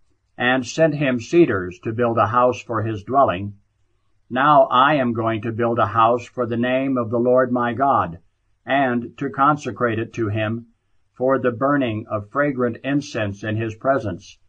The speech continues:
for the perpetual display of the showbread, for burnt offerings morning and evening,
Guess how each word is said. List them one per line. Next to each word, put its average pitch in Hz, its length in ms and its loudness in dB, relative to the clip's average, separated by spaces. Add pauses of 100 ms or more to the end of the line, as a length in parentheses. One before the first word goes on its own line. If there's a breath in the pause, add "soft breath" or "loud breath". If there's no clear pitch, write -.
(460)
for 120 180 0
the 120 120 -2
perpetual 123 720 -2
display 127 720 0
of 113 220 -6
the 117 100 -4
showbread, 107 720 -2 (560)
for 123 200 0
burnt 135 360 2
offerings 113 800 2
morning 120 520 0
and 107 160 -2
evening, 104 520 -2